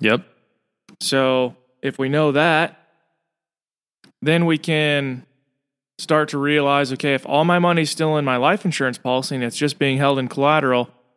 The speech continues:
Speaker 2: it makes sense that it would still be earning interest, which it
Speaker 1: Mm-hmm.
Speaker 2: does. Um, guaranteed interest and dividends.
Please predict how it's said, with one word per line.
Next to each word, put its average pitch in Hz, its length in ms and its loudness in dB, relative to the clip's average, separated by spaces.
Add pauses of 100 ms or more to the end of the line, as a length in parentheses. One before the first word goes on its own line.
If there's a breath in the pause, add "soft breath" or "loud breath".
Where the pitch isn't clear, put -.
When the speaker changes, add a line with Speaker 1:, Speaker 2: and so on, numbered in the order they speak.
(120)
Speaker 2:
it 147 120 0
makes 139 260 -2
sense 175 440 2
that 139 160 0
it 135 80 2
would 127 160 -2
still 135 300 0
be 127 240 0
earning 123 560 -2 (220)
interest, 127 540 -4 (420)
which 139 200 0
it 127 120 0
Speaker 1:
Mm-hmm. - 20 -4
Speaker 2:
does. 120 320 0 (680)
Um, 117 600 0 (680)
guaranteed 151 460 2
interest 135 460 0
and 131 260 -2
dividends. 113 560 -4